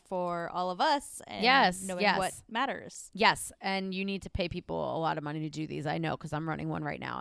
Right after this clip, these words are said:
Speaker 2: and you have to pay people a lot of money.
Speaker 1: <laughs>
Speaker 2: Um, but rightfully so, 'cause especially in this one, they're, like, wearing a monitor and stuff. I don't even wanna know how much they had to incentivize people for it. Um, but anyway, so, um,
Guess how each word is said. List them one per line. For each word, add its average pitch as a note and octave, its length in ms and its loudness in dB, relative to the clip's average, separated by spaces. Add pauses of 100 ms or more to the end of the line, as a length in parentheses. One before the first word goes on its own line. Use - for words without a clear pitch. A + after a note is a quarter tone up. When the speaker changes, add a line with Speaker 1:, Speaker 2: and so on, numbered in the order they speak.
Speaker 2:
and - 140 -10
you - 60 -8
have - 120 -8
to - 80 -14
pay - 140 -8
people - 260 6
a - 40 -6
lot - 140 -4
of - 40 -12
money. D#4+ 180 -2
Speaker 1:
<laughs> - 360 -8
Speaker 2:
Um, B3+ 500 12 (320)
but B3+ 160 12
rightfully B3 440 6
so, F#3+ 280 4
'cause F#3 320 -2
especially A3 480 -2
in F#3 80 -6
this F#3+ 160 -8
one, E3+ 120 -4
they're, E3+ 120 -2
like, E3+ 180 -4
wearing E3+ 360 -2
a - 20 -4
monitor D#3+ 380 -2
and D#3 100 -4
stuff. D3 220 -4
I D3+ 100 0
don't D#3 180 -2
even D3 300 -8 (500)
wanna F3 280 -4
know E3 200 -2
how E3+ 140 -6
much C#3 260 -10
they - 120 -8
had - 180 -8
to - 100 -12 (160)
incentivize - 640 -10
people - 240 -14
for - 220 -12
it. - 240 -12
Um, D3+ 600 -6 (540)
but B3+ 100 4
anyway, C#4 380 4 (480)
so, F#3+ 640 6 (920)
um, A3 540 6